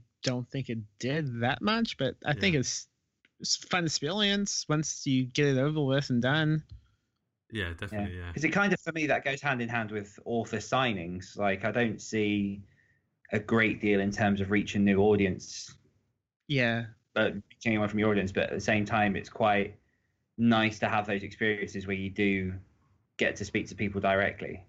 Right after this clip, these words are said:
Speaker 1: Yeah, it's nice to get out of the house sometimes. <laughs>
Speaker 2: Yeah, yeah.
Speaker 3: <laughs>
Speaker 2: Yeah.
Speaker 1: But I agree, though. I, I definitely realize you really have to practice the reading beforehand.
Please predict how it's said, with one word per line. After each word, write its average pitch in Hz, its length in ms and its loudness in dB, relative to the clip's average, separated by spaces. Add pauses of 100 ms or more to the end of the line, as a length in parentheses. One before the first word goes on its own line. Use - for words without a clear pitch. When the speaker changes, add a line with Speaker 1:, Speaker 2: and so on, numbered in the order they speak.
(880)
Speaker 1:
Yeah, 185 160 6
it's 190 140 0
nice 196 280 4
to 160 160 2
get 139 360 -2
out 151 160 2
of 151 60 -2
the 120 80 -2
house 113 260 -2
sometimes. 208 680 -2 (220)
<laughs> 160 80 0 (640)
Speaker 2:
Yeah, 107 140 -2 (160)
yeah. 160 420 0
Speaker 3:
<laughs> 143 40 -10 (1000)
Speaker 2:
Yeah. 107 140 -8
Speaker 1:
But 165 100 2
I 165 80 2
agree, 156 360 4
though. 135 320 2
I, 131 300 0 (420)
I 143 100 2
definitely 143 520 -2
realize 131 840 0
you 135 180 2
really 139 300 4
have 131 160 2
to 120 100 -2
practice 127 800 -2
the 139 120 -2
reading 143 580 4
beforehand. 135 840 2